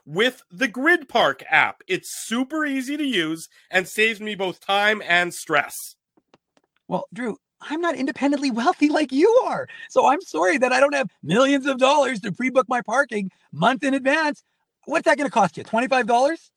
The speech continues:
Speaker 1: How about five bucks?
Speaker 2: Come on, five dollars? No
Speaker 1: Yep.
Speaker 2: way.
Speaker 1: Five bucks. I'm not telling you a lie. And our listeners can get a free park with the new special promo code Illegal Curve. Guess what? There's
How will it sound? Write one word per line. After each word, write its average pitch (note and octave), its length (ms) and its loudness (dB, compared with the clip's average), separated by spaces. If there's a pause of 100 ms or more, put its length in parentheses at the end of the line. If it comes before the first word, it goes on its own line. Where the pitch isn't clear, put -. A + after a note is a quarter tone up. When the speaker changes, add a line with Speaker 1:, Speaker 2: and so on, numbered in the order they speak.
(200)
Speaker 1:
How G3+ 160 -6
about B3+ 380 0
five G3 500 0
bucks? - 500 -6 (400)
Speaker 2:
Come - 360 -2
on, F3 340 2
five B3 300 2
dollars? B3+ 480 -2 (340)
No C4+ 80 0
Speaker 1:
Yep. B3+ 80 6
Speaker 2:
way. D3 260 -4 (200)
Speaker 1:
Five B3+ 380 2
bucks. D4 260 2
I'm F#3+ 80 -6
not C4 200 -2
telling D4 280 -2
you D4 160 -6
a - 20 -6
lie. D4 400 -4
And G#3+ 100 -2
our B3+ 140 -4
listeners D4 440 -10
can C4+ 100 -14
get C4+ 100 0
a B3 60 0
free D4 420 -10
park C#4 480 -4 (220)
with G#3 180 -4
the A3+ 100 -4
new C4 360 -2
special C4 480 -6
promo C#4 480 0
code F#3 380 -4 (260)
Illegal A3 480 -2
Curve. G#3+ 500 2 (240)
Guess F#3 240 2
what? B3 220 -2 (180)
There's G#3+ 380 4